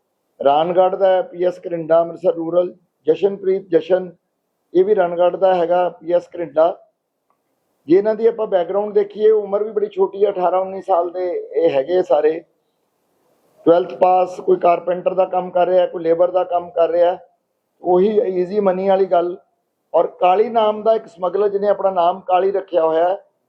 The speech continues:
ਪਾਕਿਸਤਾਨ ਬੇਸਡ, ਉਹ ਵੀ ਇਮਰਜ ਹੋਇਆ ਹੈ। ਔਰ ਇਹਨਾਂ ਦੀ ਪੁੱਛਤਾਛ ਤੋਂ ਇਹ ਗੱਲ ਪਤਾ ਲੱਗੀ ਹੈ ਕਿ basically ਇਹ ਰੈਗੂਲਰਲੀ ਡਰੋਨ ਰਾਹੀਂ ਇਹਨਾਂ ਕੋਲ ਕਨਸਾਈਨਮੈਂਟ ਆ ਰਹੀ ਸੀ। ਔਰ ਕੱਲ੍ਹ ਵੀ ਜਿਹੜੀ ਕਨਸਾਈਨਮੈਂਟ ਹੈ ਉਹਦੇ 'ਚ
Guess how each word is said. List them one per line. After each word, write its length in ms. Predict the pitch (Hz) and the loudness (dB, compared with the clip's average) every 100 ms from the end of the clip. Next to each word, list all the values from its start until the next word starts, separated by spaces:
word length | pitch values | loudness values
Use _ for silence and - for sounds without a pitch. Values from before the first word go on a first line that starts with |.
| _ _ - | _ _ -2
ਪਾਕਿਸਤਾਨ 520 | 151 156 165 190 185 | -2 -2 -2 -2 0
ਬੇਸਡ, 300 | 180 202 202 - | 0 0 0 -2
ਉਹ 140 | 185 | 0
ਵੀ 120 | 214 | 0
ਇਮਰਜ 340 | 208 180 170 170 | -2 0 0 0
ਹੋਇਆ 240 | 165 160 | 2 2
ਹੈ। 200 | 208 - _ _ _ _ _ - - | 0 -6 _ _ _ _ _ -10 0
ਔਰ 120 | - | 2
ਇਹਨਾਂ 220 | 226 233 | 2 0
ਦੀ 60 | 247 | -2
ਪੁੱਛਤਾਛ 500 | 247 208 - 220 233 | 0 -2 0 0 0
ਤੋਂ 180 | 233 233 | 0 0
ਇਹ 120 | 233 | 2
ਗੱਲ 160 | 220 214 | 0 -4
ਪਤਾ 220 | 220 202 | -6 -4
ਲੱਗੀ 360 | 185 151 175 | -6 -6 -2
ਹੈ 100 | 202 | 0
ਕਿ 240 | 220 - 311 | 0 2 0
basically 760 | - 180 - - 403 220 226 - _ _ _ _ _ _ _ 185 | 0 -8 -6 -8 -6 -10 -10 -12 _ _ _ _ _ _ _ 4
ਇਹ 260 | 214 226 | 4 4
ਰੈਗੂਲਰਲੀ 680 | 175 170 190 226 233 233 240 | 4 2 4 2 0 -4 -8
ਡਰੋਨ 400 | 185 185 190 202 | -4 -2 -2 0
ਰਾਹੀਂ 260 | 196 190 202 | 0 0 -4
ਇਹਨਾਂ 180 | 202 | -6
ਕੋਲ 140 | 202 202 | -6 -8
ਕਨਸਾਈਨਮੈਂਟ 640 | 190 175 165 165 170 165 | -8 -8 -8 -6 -8 -4
ਆ 140 | 147 | -2
ਰਹੀ 140 | 135 139 | -2 -6
ਸੀ। 200 | 156 214 | -8 -4
ਔਰ 120 | 202 | -2
ਕੱਲ੍ਹ 300 | - 170 196 | 0 -2 -2
ਵੀ 140 | 220 | -4
ਜਿਹੜੀ 300 | 202 202 208 - _ _ _ _ _ | -2 -2 -2 -8 _ _ _ _ _
ਕਨਸਾਈਨਮੈਂਟ 720 | 165 165 165 170 180 190 190 | -6 0 0 0 0 0 2
ਹੈ 180 | 190 190 | 2 2
ਉਹਦੇ 260 | 208 202 202 | 0 -2 -2
'ਚ 160 | 196 | -2